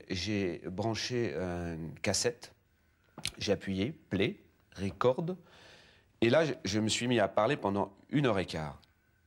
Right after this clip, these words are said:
Bon, mais c'est pas moi qui parlais, c'était un personnage qui, qui parlait. Et j'ai laissé ça tranquille pendant un an et demi, et j'ai réécouté ça plus tard, et j'ai vu que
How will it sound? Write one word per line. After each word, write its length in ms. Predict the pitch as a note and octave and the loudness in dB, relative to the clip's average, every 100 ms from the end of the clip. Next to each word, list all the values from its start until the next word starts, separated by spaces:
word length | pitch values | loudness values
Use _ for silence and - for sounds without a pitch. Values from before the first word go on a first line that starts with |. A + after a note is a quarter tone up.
| _ _ _ _ _ | _ _ _ _ _
Bon, 160 | F#2+ E2+ - _ _ _ - | -4 -4 -8 _ _ _ -4
mais 80 | G2+ | 0
c'est 160 | - | 0
pas 140 | - C3 | 2 4
moi 120 | C3 | 2
qui 120 | F#2+ | 0
parlais, 240 | F2 E2 D#2+ | -2 -2 -2
c'était 260 | - - | -4 0
un 80 | A#2 | 0
personnage 600 | B2 C#3 D#3 C3 F#2 E2 | 2 0 0 0 0 -4
qui, 80 | - | -12
qui 260 | - - F#2 | -18 -18 -6
parlait. 400 | E2 - - - - - - - - - _ _ | -6 -6 -14 -20 -20 -20 -20 -20 -20 -20 _ _
Et 380 | E2+ A#2 A2+ G#2+ | 0 4 4 4
j'ai 160 | G#2 C3 | 4 2
laissé 240 | C3 C3+ | 2 2
ça 160 | A#2+ D3 | 2 0
tranquille 420 | - A2+ D#3 D3 | 0 0 0 2
pendant 240 | A#2+ A2+ | 2 4
un 160 | G#2+ A2+ | 2 2
an 100 | C#3 | 2
et 80 | A#2+ | 2
demi, 420 | G2+ A2 D#3 F3+ | 0 0 2 2
et 120 | G#2+ | 2
j'ai 180 | G2+ G#2+ | 0 0
réécouté 520 | G#2+ C3 - A#2 B2 | 2 0 0 -4 -2
ça 180 | A#2+ D#3+ | 0 0
plus 220 | - A2 | -2 -4
tard, 420 | - B2 D3 C#3+ - - | 2 2 4 0 -4 -2
et 280 | G#2 A2+ D#2 | 0 0 -4
j'ai 380 | F2+ F2+ F#2 A2 | -8 -8 -6 -6
vu 320 | G2 A#2+ C3+ | -6 -6 -6
que 260 | C3+ G#2 | -4 -6